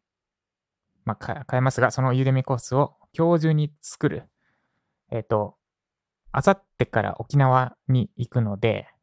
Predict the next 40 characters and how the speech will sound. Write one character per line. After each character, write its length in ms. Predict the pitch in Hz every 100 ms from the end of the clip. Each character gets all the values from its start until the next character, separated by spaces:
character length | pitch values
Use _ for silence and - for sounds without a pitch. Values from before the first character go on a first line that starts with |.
| _ _
で、 100 | -
収 220 | 127 165 170
録 260 | 170 165
機 140 | - 139
材、 180 | 101
マ 140 | 127 143
イ 60 |
ク 100 | -
と 120 | - 101
か 220 | 98 -
一 120 | 113
式 240 | - - 113
は 80 |
持 140 | 104 110
っ 80 | -
て 120 | 123
い 100 | -
か 120 | 127
な 120 | 123
い 40 | 107
の 120 | 98
で、 260 | 113 107 _ _ _ _ _ _ _ _ _ _ _ _ _
実 200 | 127 123 135
質 120 | 139 -
明 60 |
日 140 | 120 -
中 260 | 139 127
に 120 | 127 123
作 120 | 135
ら 20 |
な 60 | 107
き 40 |
ゃ 20 |
い 20 | -
け 80 |
な 80 | 98
い。 80 | 107
で 80 | 131
も 80 |
明 80 | 113